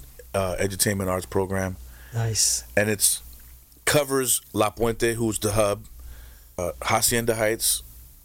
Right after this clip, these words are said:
Speaker 1: Avocado Heights, Bassett, Valinda as well,
Speaker 2: Okay.
Speaker 1: in the San Gabriel Valley.
Speaker 2: Nice.
Speaker 1: And so what we did was we started to, you know, go visit all the schools in the area, the elementary schools and the high schools, to try to get kids interested in,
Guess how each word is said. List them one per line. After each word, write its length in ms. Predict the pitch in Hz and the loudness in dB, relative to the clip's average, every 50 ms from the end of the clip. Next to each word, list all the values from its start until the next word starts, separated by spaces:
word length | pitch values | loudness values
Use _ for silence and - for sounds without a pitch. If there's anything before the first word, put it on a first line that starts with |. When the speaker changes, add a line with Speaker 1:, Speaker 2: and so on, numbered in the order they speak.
| - - - - | -20 -4 0 2
Speaker 1:
Avocado 540 | 110 104 104 98 - 117 110 110 117 117 | 2 2 0 0 0 2 2 2 2 0
Heights, 380 | 104 104 104 101 104 104 - - | 0 0 -2 -2 0 -2 -2 -2
Bassett, 760 | - 87 87 - - 120 110 110 117 - - 120 120 123 - - - - - - - - - - - - - | -4 -6 -10 0 2 2 2 2 0 0 0 0 0 0 -2 -4 -12 -20 -20 -20 -20 -20 -20 -20 -20 -16 -10
Valinda 580 | 90 87 104 104 104 107 101 95 95 87 82 80 - - - - - | -2 0 2 2 2 2 0 -2 -4 -6 -6 -8 -14 -16 -16 -8 -6
as 140 | - 95 92 | -4 -2 0
well, 300 | 92 98 98 98 87 87 - - - | 0 0 0 0 -2 -6 -10 -8 -6
Speaker 2:
Okay. 240 | 151 160 - 156 | -6 -4 -2 -2
Speaker 1:
in 60 | 139 190 | 0 2
the 40 | |
San 240 | - - 110 101 98 | 2 2 2 0 0
Gabriel 380 | 90 98 98 92 90 98 95 95 | 0 0 0 0 0 0 0 0
Valley. 440 | 90 101 98 95 95 95 95 90 - - - - | 0 0 0 2 0 0 -2 -4 -6 -10 -10 -6
Speaker 2:
Nice. 520 | 123 131 131 127 113 101 - - - - - | -4 -2 -2 0 0 0 2 2 0 0 0
Speaker 1:
And 300 | - 110 113 113 110 104 | 2 2 2 2 2 2
so 120 | - 139 123 | 2 2 2
what 140 | 127 127 95 | 2 0 0
we 100 | 117 120 | -2 -2
did 240 | 110 104 156 190 202 | 2 2 2 2 4
was 200 | 185 160 131 113 | 2 2 2 2
we 100 | 120 123 | 0 0
started 360 | - - 143 139 135 131 127 | 2 2 2 2 0 -2 -2
to, 240 | - - 127 117 - - | -2 -2 -2 -2 -2 -2
you 120 | 117 127 | 0 2
know, 160 | 120 117 113 | 2 2 0
go 240 | 110 104 110 120 - - | 0 2 2 2 2 0
visit 360 | 98 98 127 123 120 131 127 - | 0 0 2 2 2 0 2 2
all 140 | 104 117 123 | 2 2 2
the 80 | 113 107 | 2 0
schools 420 | - - - 120 113 117 110 113 | 0 0 2 0 0 2 2 2
in 80 | 117 113 | 2 2
the 160 | 113 110 110 | 2 2 2
area, 360 | 110 110 113 117 117 120 120 | 4 4 2 2 2 2 2
the 140 | 117 110 107 101 | 2 0 0 0
elementary 460 | 101 107 110 107 110 107 104 - 110 | 0 0 0 0 0 0 0 0 -2
schools 340 | 101 - - 110 107 104 107 | 0 2 2 2 2 2 0
and 80 | 104 | 0
the 60 | 104 | 0
high 160 | 98 104 101 101 | 2 2 0 0
schools, 380 | 95 - 113 110 113 117 - - - - - - - - - - - - - | 0 2 2 2 2 0 -4 -8 -14 -18 -18 -16 -16 -16 -16 -18 -18 -18 -8
to 80 | - 110 | -4 0
try 180 | - - 127 113 | 2 4 4 4
to 80 | 110 | 2
get 260 | 107 107 113 98 - - | 2 2 0 0 0 -4
kids 360 | - - 123 120 107 98 - | 0 0 2 2 2 0 0
interested 560 | - 123 139 - - 170 - - - 101 95 | 0 0 0 0 2 2 2 2 2 0 0
in, 200 | 92 95 92 92 | 0 -2 -4 -6